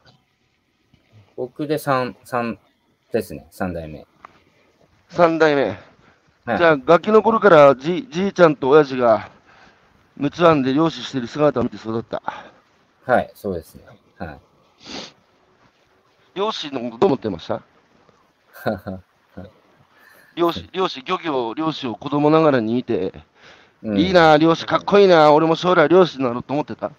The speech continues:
Speaker 1: いやー、子供の時はもう絶対この、こんな商売したくねえな。嫌でした。はい。
Speaker 2: やっぱ辛そうに見えた？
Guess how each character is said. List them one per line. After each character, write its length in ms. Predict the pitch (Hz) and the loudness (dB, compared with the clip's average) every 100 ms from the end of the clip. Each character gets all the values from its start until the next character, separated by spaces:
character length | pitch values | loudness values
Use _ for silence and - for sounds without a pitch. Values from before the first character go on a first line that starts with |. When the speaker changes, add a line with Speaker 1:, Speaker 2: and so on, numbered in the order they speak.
| _ _ _ - _ _ _ _ - | _ _ _ -20 _ _ _ _ -8
Speaker 1:
い 60 | 147 | 2
や 360 | 208 208 190 | 2 4 0
ー、 200 | 180 156 | -6 -16
子 160 | - 156 | -10 -8
供 160 | 165 | -6
の 60 | 165 | -8
時 240 | 165 147 | -10 -8
は 80 | 107 | -6
も 140 | 98 92 | -6 -8
う 20 | |
絶 180 | 95 _ | -12 _
対 160 | 110 101 | -10 -10
こ 120 | 117 | -10
の、 180 | 117 117 _ - | -12 -14 _ -16
こ 60 | |
ん 80 | 123 | -12
な 100 | 123 | -10
商 160 | 123 117 | -8 -8
売 180 | 85 80 | -8 -8
し 60 | |
た 120 | 98 | -8
く 100 | 92 | -8
ね 160 | 92 90 | -10 -12
え 20 | |
な。 140 | 71 65 _ _ _ _ _ _ _ _ _ _ _ _ - | -14 -20 _ _ _ _ _ _ _ _ _ _ _ _ -2
嫌 160 | 117 | 0
で 100 | 87 | 0
し 120 | - - - _ _ _ _ _ | -10 -20 -20 _ _ _ _ _
た。 60 | 85 | -20
は 80 | 71 | -20
い。 60 | _ _ _ _ _ _ 214 _ _ _ - | _ _ _ _ _ _ _ _ _ _ -10
Speaker 2:
や 60 | |
っ 40 | 175 | -6
ぱ 100 | 151 | -4
辛 240 | 185 190 | 2 2
そ 100 | 196 | 2
う 20 | |
に 80 | 180 | -2
見 120 | 185 | 0
え 80 | 190 | 0
た？ 200 | - - | -2 -10